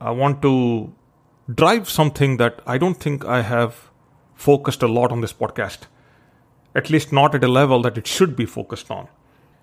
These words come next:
We talk about health, wealth, relationships, finances.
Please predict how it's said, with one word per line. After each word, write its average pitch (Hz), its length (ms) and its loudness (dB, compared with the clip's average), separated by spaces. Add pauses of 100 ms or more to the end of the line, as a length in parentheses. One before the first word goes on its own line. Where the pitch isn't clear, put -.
(180)
We 127 120 -6
talk 147 240 0
about 135 460 0 (680)
health, 139 580 2
wealth, 123 580 0
relationships, 117 680 -4
finances. 120 800 -4